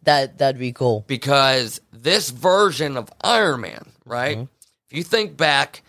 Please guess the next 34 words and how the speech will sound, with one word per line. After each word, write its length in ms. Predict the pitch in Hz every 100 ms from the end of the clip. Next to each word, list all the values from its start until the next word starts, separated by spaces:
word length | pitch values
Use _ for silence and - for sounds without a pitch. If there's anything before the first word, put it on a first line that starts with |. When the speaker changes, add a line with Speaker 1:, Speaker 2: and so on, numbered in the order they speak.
| _ _ _ -
Speaker 2:
to 260 | 135 127
around 240 | 120 127 -
Age 220 | 123 139
of 100 | 139
Ultron, 580 | 139 135 - 113 87 64
what 180 | 117 -
was 100 | 131
his 180 | 139 120
idea? 420 | 120 117 98 90
He 100 | -
wanted 200 | 113 117
to 60 | 117
build 220 | 127 123
a 40 | 110
suit 260 | - 143
of 120 | 151 139
armor 440 | 135 127 123 120
around 260 | 110 104 101
the 60 |
world. 360 | 90 78 - -
Speaker 1:
Yep. 300 | 110 104 - _ _
Speaker 2:
Okay, 320 | 95 - 110 110
so 180 | 104
this 220 | 117 156 170
is 80 |
a 60 | 190
version 380 | 139 160 131 131
of 120 | 120
Iron 260 | 123 127 117
Man 220 | 113 104
where 100 | 90
that 280 | 107 104 -
worked. 420 | - - - - _
Speaker 1:
Yeah. 260 | 117 110